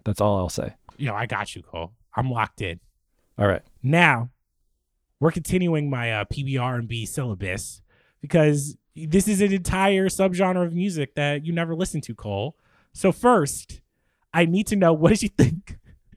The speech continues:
Speaker 2: <laughs> of Jeremiah Late Night? <laughs> I re-listening to it. I was just like, "Dog, I can't believe I gave this to Cole.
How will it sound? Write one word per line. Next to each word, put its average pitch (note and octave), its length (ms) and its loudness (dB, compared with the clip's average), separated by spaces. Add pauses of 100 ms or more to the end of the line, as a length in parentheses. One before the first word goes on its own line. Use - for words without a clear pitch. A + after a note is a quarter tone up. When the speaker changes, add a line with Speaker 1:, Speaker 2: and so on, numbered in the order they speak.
(180)
Speaker 2:
<laughs> - 580 -20
of B3+ 160 2
Jeremiah B3 480 8
Late F#3+ 220 6
Night? - 680 -2
<laughs> F#3+ 60 -14 (560)
I G#4 720 8
re-listening E4+ 380 4
to F#4 160 8
it. F#4 140 6
I C#4 160 10
was D4 260 4
just B3 220 4
like, F#3 240 6
"Dog, C#3+ 400 4
I G#3 80 4
can't F3 280 0
believe F3+ 240 -10
I D#3+ 100 -4
gave F3 260 -10
this C#4+ 160 -8
to - 100 -10
Cole. G3+ 400 -2